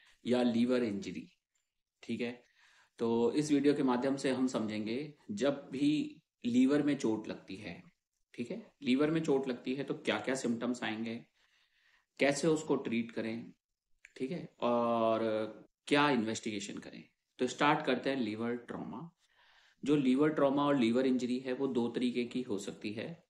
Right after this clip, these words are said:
पहली ब्लंट फोर्स कोई भी आया, ठीक है, ब्लंट फोर्स लीवर के लिए,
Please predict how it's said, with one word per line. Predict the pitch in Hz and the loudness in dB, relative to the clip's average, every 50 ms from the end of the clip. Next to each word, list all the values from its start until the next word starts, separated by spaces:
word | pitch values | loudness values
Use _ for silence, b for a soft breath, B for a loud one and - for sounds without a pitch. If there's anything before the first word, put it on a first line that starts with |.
| _ _ _ _ _ - | _ _ _ _ _ -4
पहली | - 110 110 120 131 | -4 -2 0 0 0
ब्लंट | 127 120 113 113 117 120 131 127 | 0 0 0 2 2 2 0 -2
फोर्स | - - 127 123 123 - - | -4 -4 -2 -2 -4 -4 -8
कोई | - - 117 113 113 | -8 -4 -4 -2 -2
भी | 107 117 117 | -2 -2 -2
आया, | 110 98 101 107 113 - _ _ _ _ _ _ - - - | -2 -2 -4 -6 -8 -12 _ _ _ _ _ _ -20 -16 -12
ठीक | - 135 165 | -8 -4 -4
है, | 139 120 | -4 -2
ब्लंट | 101 113 117 113 107 | -2 -2 0 -2 -2
फोर्स | - - 98 85 85 - - - - - _ _ _ _ - | -4 -6 -10 -10 -10 -12 -20 -20 -20 -20 _ _ _ _ -6
लीवर | - 120 117 101 107 - | -2 -2 -2 -2 -4 -8
के | - - | -8 -10
लिए, | 78 - - - - | -12 -12 -14 -18 -20